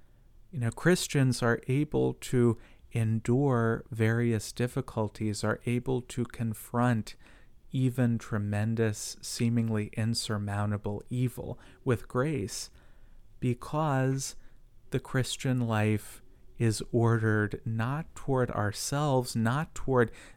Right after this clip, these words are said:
things of this world, but toward the harbor of heaven. People are able to confront all of these things when they are able to see past them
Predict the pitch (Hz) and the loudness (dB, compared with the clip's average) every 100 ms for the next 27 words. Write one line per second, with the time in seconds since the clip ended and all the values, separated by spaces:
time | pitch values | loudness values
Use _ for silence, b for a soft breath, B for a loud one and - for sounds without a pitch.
0 | - 131 127 127 117 - 110 110 107 - | 0 2 4 4 2 -2 -2 0 -2 -2
1 | - 127 143 135 113 - b b b b | -2 -2 2 2 2 0 b b b b
2 | - - - - - 120 - - 131 123 | -20 -20 -20 -10 0 0 2 2 4 6
3 | 120 117 - 135 110 104 - 117 120 117 | 4 0 -6 -4 -4 -4 -2 2 2 2
4 | 107 101 101 - - - - - 104 - | -2 -2 -6 -8 -18 -20 -20 -8 -8 -8
5 | - 147 160 - - - - - - - | -8 -4 -2 -4 -12 -16 -20 -20 -20 -20
6 | - - - - - _ - 330 - - | -20 -20 -20 -20 -20 _ -20 -20 -20 -18
7 | 175 160 - 147 - - 117 117 - 110 | -14 -8 -2 0 0 2 4 4 0 -2
8 | 110 - 113 117 113 113 110 - - 113 | -2 0 0 0 0 0 -4 -4 0 0
9 | - - 110 - - 123 120 - 113 113 | 0 -4 -4 -6 0 2 2 0 -2 0
10 | 110 104 110 104 - 113 107 101 B B | 0 -2 -2 -2 0 2 2 -2 B B
11 | B B 120 113 110 123 117 - 113 - | B B -2 2 2 2 2 2 -2 -2
12 | 107 - 120 117 - - 110 104 - - | -6 -2 0 0 -2 -4 -2 -4 -6 -6
13 | 104 98 98 | -4 -4 -8